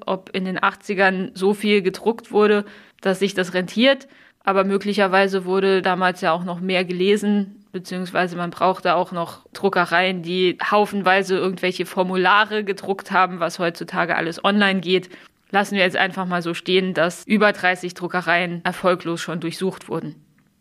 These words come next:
Kommissar Meyer sagt auf jeden Fall, Blitz und seine Bande sollten sich aus den Ermittlungen gegen die Falschmünzer besser raushalten.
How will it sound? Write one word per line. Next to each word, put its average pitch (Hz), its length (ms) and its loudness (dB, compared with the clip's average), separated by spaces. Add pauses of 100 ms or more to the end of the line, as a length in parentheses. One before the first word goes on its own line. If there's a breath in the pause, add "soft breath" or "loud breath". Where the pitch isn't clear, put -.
(120)
Kommissar 214 380 4
Meyer 220 500 4
sagt 208 380 0
auf 196 140 -2
jeden 208 260 2
Fall, 208 480 4
Blitz 226 380 2
und 202 180 -2
seine 196 200 4
Bande 202 380 2
sollten 196 340 2
sich 185 220 0
aus 185 120 -2
den 185 120 -4
Ermittlungen 185 540 -2
gegen 175 180 -4
die 175 60 -6
Falschmünzer 185 1040 0
besser 175 280 -2
raushalten. 240 880 2